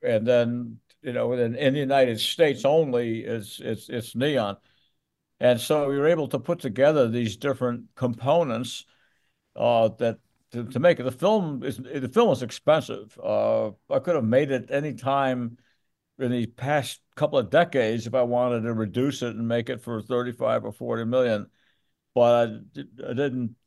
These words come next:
want to do that. I wanted to make the film the right way or not make it at all. Just replicating the race cars, which you had to do, is a five or six million dollar item. So there's, uh, you know, there's ex-,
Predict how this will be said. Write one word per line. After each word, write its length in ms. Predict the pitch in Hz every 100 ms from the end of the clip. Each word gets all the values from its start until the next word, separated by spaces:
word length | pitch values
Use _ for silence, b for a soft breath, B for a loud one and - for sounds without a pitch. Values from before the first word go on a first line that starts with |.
| -
want 240 | 123 135 120
to 40 |
do 220 | 117 156
that. 120 | 127 117
I 20 |
wanted 240 | 131 131
to 60 | 117
make 180 | 123 120
the 80 |
film 160 | 117 123
the 80 | 117
right 180 | 117 113
way 260 | 113 117
or 100 | 110
not 180 | 113 113
make 180 | 113 107
it 60 |
at 60 | 113
all. 320 | 123 117 107
Just 280 | 98 160 -
replicating 840 | 143 151 151 - 131 127 123 117 110 b _
the 80 | 123
race 320 | 113 143 180
cars, 440 | - 123 107 104 95
which 200 | 113 -
you 100 | 110
had 240 | 117 110
to 100 | 110
do, 340 | 95 117 107 b b b b
is 100 | 131
a 80 | 127
five 320 | - 135 127
or 80 | 107
six 300 | - 127 127
million 320 | 117 110 107
dollar 400 | 113 110 107 101
item. 480 | 110 104 101 98 85 -
So 380 | 123 135 120 117
there's, 440 | 117 113 113 113
uh, 360 | 117 113 110 107
you 60 | 139
know, 120 | 131
there's 200 | 120 107
ex-, 240 | 104 -